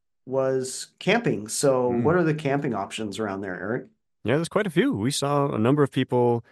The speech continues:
Speaker 2: in their trailers. We, we did the, the tent thing, and there were plenty of spots along the road. It, it's a,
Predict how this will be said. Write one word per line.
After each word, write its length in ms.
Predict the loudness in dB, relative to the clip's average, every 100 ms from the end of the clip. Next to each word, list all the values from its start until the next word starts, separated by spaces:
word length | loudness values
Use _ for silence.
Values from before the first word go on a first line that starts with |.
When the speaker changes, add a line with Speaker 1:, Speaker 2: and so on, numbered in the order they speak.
| _ _ _ _ _ _ 4
Speaker 2:
in 100 | 6
their 100 | 6
trailers. 800 | 6 6 6 6 4 2 -2 -4
We, 280 | -2 -2
we 160 | -4 -4
did 160 | -4 2
the, 240 | 4 4
the 80 | 2
tent 240 | 0 -2
thing, 520 | 2 4 4 2 0 -8 _ -2
and 540 | 0 2 2 2 0
there 100 | 2
were 80 | 0
plenty 220 | 2 0
of 80 | 0
spots 480 | 0 0 0 -4 -6
along 240 | 0 2 2
the 80 | 2
road. 300 | 4 4 2
It, 120 | 0
it's 180 | -2 4
a, 300 | 6 6 4